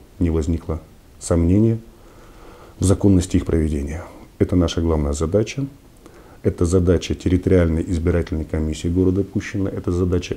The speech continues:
администрации города. Для этого у нас, а, сформирован специальный координационный совет по организации, подготовке, проведения выборов.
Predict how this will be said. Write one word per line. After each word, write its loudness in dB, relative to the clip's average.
администрации -2
города. 0
Для 2
этого 0
у 2
нас, -2
а, -4
сформирован 0
специальный -4
координационный -4
совет -4
по 0
организации, -2
подготовке, -4
проведения -4
выборов. -6